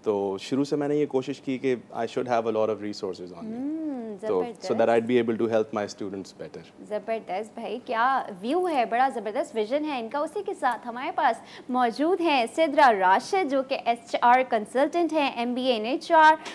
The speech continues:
Speaker 2: कॉर्पोरेट ट्रेनर भी हैं, एजुकेशनिस्ट भी हैं और सीईओ एएसए, अ, एएसएसए एचआर consultancy co-founder of The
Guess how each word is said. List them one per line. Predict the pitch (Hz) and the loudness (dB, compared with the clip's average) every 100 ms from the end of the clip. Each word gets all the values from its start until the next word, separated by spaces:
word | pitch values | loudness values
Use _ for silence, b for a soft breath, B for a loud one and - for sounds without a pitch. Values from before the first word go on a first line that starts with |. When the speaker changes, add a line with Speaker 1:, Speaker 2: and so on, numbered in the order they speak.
| B | B
Speaker 2:
कॉर्पोरेट | 320 277 381 381 359 | 6 8 6 2 2
ट्रेनर | 320 339 359 | 2 4 4
भी | 311 | 2
हैं, | 285 294 | 2 2
एजुकेशनिस्ट | 254 262 269 320 - 320 294 - | 0 -2 -2 -4 -2 -2 -2 -6
भी | 233 285 330 | -2 2 2
हैं | 277 277 254 B B | 2 2 0 B B
और | 269 277 | 4 4
सीईओ | - 349 294 311 - 285 285 - | 2 0 2 -2 4 6 6 4
एएसए, | 262 285 - 247 - - 277 269 190 B 320 | -2 0 2 2 0 -4 -2 -2 -4 B -8
अ, | 226 226 - | 0 0 0
एएसएसए | 349 403 285 - - 277 339 - - 277 349 - | 0 2 4 2 2 0 0 -2 -4 0 0 6
एचआर | 247 247 294 269 262 | 6 8 6 6 4
consultancy | 254 254 254 262 294 339 302 | 0 0 0 0 0 0 4
co-founder | 330 370 285 269 277 | 4 6 4 6 8
of | 277 226 | 8 6
The | 262 320 | 0 0